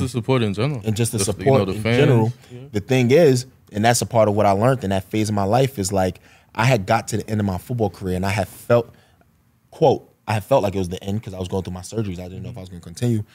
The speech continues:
Speaker 2: And I had felt like I didn't get enough myself. I didn't use, like, I felt like I had got used, but I didn't use enough.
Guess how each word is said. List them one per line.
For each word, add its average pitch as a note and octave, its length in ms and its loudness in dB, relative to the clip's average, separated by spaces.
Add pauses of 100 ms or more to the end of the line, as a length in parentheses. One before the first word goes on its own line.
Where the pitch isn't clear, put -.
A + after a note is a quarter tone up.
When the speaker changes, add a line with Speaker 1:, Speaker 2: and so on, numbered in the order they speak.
(380)
Speaker 2:
And A2+ 100 -4
I A2 40 2
had A2 120 4
felt C3 320 4
like G#2 220 2 (160)
I C3 160 4
didn't A#2+ 340 2
get A2+ 160 0
enough G2+ 480 -2 (340)
myself. G2 560 -4 (200)
I B2+ 320 2
didn't G2+ 400 -4
use, G2+ 560 0 (600)
like, G#2 180 0
I A#2 60 2
felt C3+ 220 2
like A2 220 4
I A#2 100 2
had A2+ 160 0
got F#2+ 160 0
used, F#2 400 -4
but F2 100 -12
I G#2 100 4
didn't F#2 200 -4
use F2 240 -12
enough. E2+ 420 -20